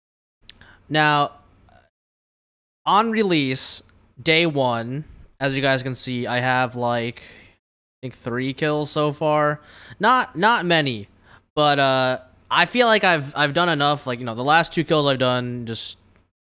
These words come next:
barely used any food. Just, uh, w-, you know, one, one, one th-, cycle through them. Not one cycle, but you know what I mean. Pretty, pretty fairly simple after you figure out all the, uh, all the little kinks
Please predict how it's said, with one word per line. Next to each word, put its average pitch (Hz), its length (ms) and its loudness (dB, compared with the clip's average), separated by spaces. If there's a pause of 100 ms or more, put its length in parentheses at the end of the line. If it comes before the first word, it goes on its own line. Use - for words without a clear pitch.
(160)
barely 143 320 2
used 135 240 0
any 131 200 2
food. 127 500 -4 (500)
Just, 131 300 -6
uh, 120 160 0
w-, 110 260 -8
you 117 60 -2
know, 104 140 -6
one, 147 480 0
one, 151 840 0 (300)
one 175 400 2
th-, 202 80 -2
cycle 180 840 -2
through 156 260 0
them. 117 340 -6
Not 143 220 -4
one 135 140 -4
cycle, 110 280 -4
but 113 120 -14
you 151 100 0
know 143 80 0
what 123 140 -2
I - 20 -6
mean. 104 220 -10 (1300)
Pretty, 180 240 2
pretty 190 240 -2
fairly 160 340 2
simple 131 360 -2
after 127 240 -2
you 123 80 -2
figure 123 340 -2
out 117 300 -2
all 117 240 -2
the, 113 260 -6
uh, 107 300 -6 (800)
all 185 160 2
the 175 100 4
little 151 480 2
kinks 135 500 -4